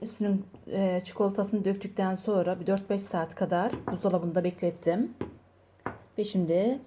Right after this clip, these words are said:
şöyle kesiyorum. Sizlere içinin nasıl olduğunu göstereceğim. İnanılmaz harika görünüyor.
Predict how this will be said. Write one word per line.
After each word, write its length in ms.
şöyle 160
kesiyorum. 680
Sizlere 480
içinin 300
nasıl 240
olduğunu 220
göstereceğim. 800
İnanılmaz 580
harika 340
görünüyor. 520